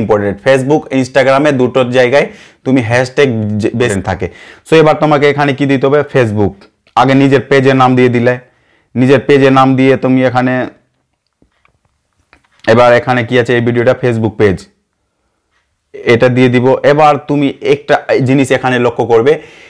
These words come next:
দেখবে যখনই তুমি ভিডিও আপলোড করবে ওই টাইমে কি ট্রেন্ডে চলছে। For example, যেরকম কি এই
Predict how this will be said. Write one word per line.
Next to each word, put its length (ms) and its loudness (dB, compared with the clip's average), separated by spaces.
দেখবে 380 2
যখনই 380 -2
তুমি 140 0
ভিডিও 200 2
আপলোড 300 0
করবে 180 2
ওই 100 4
টাইমে 220 0
কি 120 0
ট্রেন্ডে 340 2
চলছে। 260 -2
For 160 -2
example, 460 0
যেরকম 280 2
কি 100 0
এই 80 4